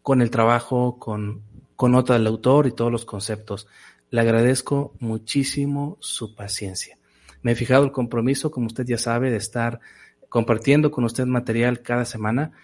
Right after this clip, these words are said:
pero en ocasiones, bueno, pues no se puede por cuestiones personales.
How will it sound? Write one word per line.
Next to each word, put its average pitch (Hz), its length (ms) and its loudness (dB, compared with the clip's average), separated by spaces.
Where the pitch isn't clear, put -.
pero 113 120 -2
en 120 60 2
ocasiones, 135 800 2
bueno, 104 380 -6
pues 117 100 -6
no 120 100 0
se 120 140 -4
puede 147 400 0
por 117 460 0
cuestiones 123 500 -2
personales. 107 800 -4